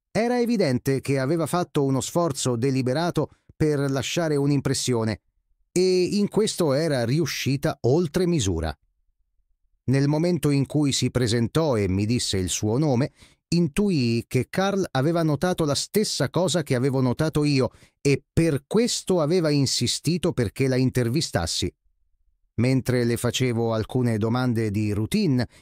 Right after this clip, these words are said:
e fingevo di leggere il suo curriculum, dalle sue risposte ho imparato a conoscere un po' di più questa donna enigmatica. Si chiama Isabella Evans e ha ventisei anni.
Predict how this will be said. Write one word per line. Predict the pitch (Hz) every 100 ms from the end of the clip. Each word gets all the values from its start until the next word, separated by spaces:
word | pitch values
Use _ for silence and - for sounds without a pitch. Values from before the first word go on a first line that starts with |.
| _
e | - 143 143 127
fingevo | - 131 123 120 180 131
di | 110
leggere | 117 139 113 113 107
il | 104
suo | - 110 98
curriculum, | - 214 180 127 143 156 160 _ _ _ _ -
dalle | 131 220 233
sue | - 147 117
risposte | 170 - 220 233 - 220 -
ho | 175
imparato | 202 202 - 226 254 254
a | 214
conoscere | - 180 220 - 202 175
un | 156
po' | 190
di | 214 214
più | - 123 - _
questa | - 160 - 135
donna | 147 196 196 185 -
enigmatica. | 170 185 135 110 78 98 92 90 - _ _ _ _ - - _ _ -
Si | - 120
chiama | 156 160 160 151 -
Isabella | - 180 - 160 131 208 208 185
Evans | 135 104 92 92 - - - _ _
e | 123 123
ha | 131 127
ventisei | 104 156 147 180 190 175
anni. | 101 90 92